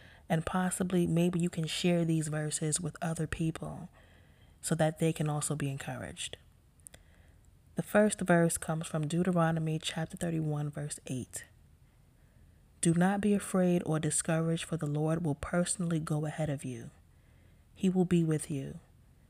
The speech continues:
He will neither fail you nor abandon you." The second verse comes from Psalms chapter thirty-four, verse seventeen.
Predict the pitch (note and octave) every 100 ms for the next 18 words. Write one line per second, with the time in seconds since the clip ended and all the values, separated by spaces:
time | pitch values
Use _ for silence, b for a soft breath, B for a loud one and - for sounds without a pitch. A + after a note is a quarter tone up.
0 | - - F3 E3+ E3 D#3+ D3+ - F#3 G3
1 | G3+ F#3+ F#3+ F#3+ G3 E3 D#3+ D#3+ D#3 D3+
2 | D3 C#3 C#3 A2 E3+ - - - - -
3 | - - - - - - - b b b
4 | b - - G#3+ G#3+ G3+ G3 F#3+ F#3+ -
5 | E3+ E3+ - - D#3+ - E3 D#3+ E3 D#3+
6 | - - F3 F#3 F#3 F#3 - D#3 D3 D3
7 | D3 C#3+ - D3 C#3+ C#3+ - D#3 C#3